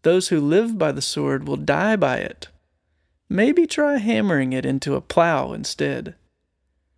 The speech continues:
Paradoxically, in the kingdom of the Christ, the warriors are humble farmers. And the arena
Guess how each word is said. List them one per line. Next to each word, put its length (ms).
Paradoxically, 920
in 140
the 80
kingdom 500
of 200
the 80
Christ, 800
the 100
warriors 960
are 160
humble 400
farmers. 760
And 160
the 120
arena 600